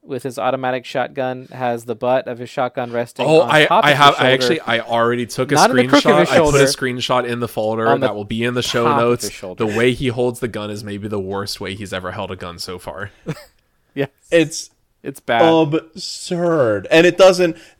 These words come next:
Speaker 3: there's no recoil in the slightest. N-, nothing.
Speaker 1: Well, and it shows
Speaker 3: Not
Speaker 1: him
Speaker 3: even
Speaker 1: firing his shotgun on full auto, and he's just, like, spraying all <laughs> over the place 'cause he has zero control <laughs> over it.
Speaker 3: That's so ridiculous. And it's like,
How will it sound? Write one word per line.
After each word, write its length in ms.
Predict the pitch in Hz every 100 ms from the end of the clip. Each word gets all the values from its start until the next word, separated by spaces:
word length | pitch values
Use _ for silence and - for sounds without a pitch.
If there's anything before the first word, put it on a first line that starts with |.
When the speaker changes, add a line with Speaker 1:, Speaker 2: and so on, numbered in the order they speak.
| - 190
Speaker 3:
there's 260 | 180 170 147
no 300 | 180 185 175
recoil 800 | 143 156 - 160 139 131 131 170
in 140 | 135
the 80 | 123
slightest. 560 | - 123 104 95 -
N-, 200 | 127 123
nothing. 280 | 135 120 -
Speaker 1:
Well, 100 | 175
and 180 | 180 190
it 120 | 196
shows 240 | - 196 202
Speaker 3:
Not 160 | 165
Speaker 1:
him 80 | -
Speaker 3:
even 260 | 175 165 151
Speaker 1:
firing 520 | 127 135 147 147 147
his 160 | 143 131
shotgun 400 | 135 117 139 131
on 100 | 123
full 140 | 127
auto, 400 | 117 113 131 151 - -
and 140 | 135
he's 160 | 180 185
just, 180 | 196 196
like, 180 | 151 -
spraying 680 | - - 156 120 135 165 156
all 200 | 139 147
<laughs> 0 |
over 160 | 185
the 100 | -
place 400 | 208 190 208 240 - 285 -
'cause 160 | 185
he 80 | 175
has 160 | 208 180
zero 340 | 156 240 233
control 720 | - - 175 - 175 202 220
<laughs> 40 |
over 500 | 160 160 190 - 160 - 151
it. 160 | - 165 _ - _ _ _ _ _
Speaker 3:
That's 220 | 147 -
so 480 | - - - - 196
ridiculous. 800 | 170 135 139 120 110 92 78 71
And 180 | - 139
it's 200 | 156 -
like, 260 | 180 170